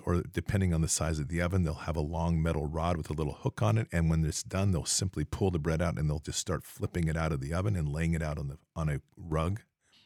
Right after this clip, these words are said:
It's kind of a mat where it will cool, and then it's available to eat. And it's amazing bread. Very little yeast in that bread,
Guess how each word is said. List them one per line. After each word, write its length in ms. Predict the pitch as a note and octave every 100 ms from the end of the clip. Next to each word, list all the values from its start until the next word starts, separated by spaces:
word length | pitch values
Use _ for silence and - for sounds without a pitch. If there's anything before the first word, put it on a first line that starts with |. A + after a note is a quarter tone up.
| _ -
It's 140 | -
kind 160 | F2+ D#2
of 60 |
a 60 | C#2
mat 440 | D2 D2+ G#2+ - _ _ _ _ _
where 140 | D2+ D2+
it 60 |
will 160 | D#2 D2+
cool, 400 | - G2+ A2+ C3 _ _ _ _ _ _ _
and 160 | - E2
then 120 | D#2+
it's 160 | D2+ -
available 520 | D2+ D2+ C#2+ C#2+ - _ _ _ _
to 120 | - -
eat. 320 | B2 - - _ _ _ _ -
And 100 | E2+
it's 140 | E2+
amazing 420 | E2 E2+ D#2 D#2 D2+
bread. 240 | C#2+ - - _ _ _ _ _ _ _ - - - -
Very 180 | F#2 A2+
little 280 | A2+ A2 F2
yeast 400 | D2+ G2 - A#2
in 80 |
that 160 | G#2+ G2
bread, 240 | A2 A#2+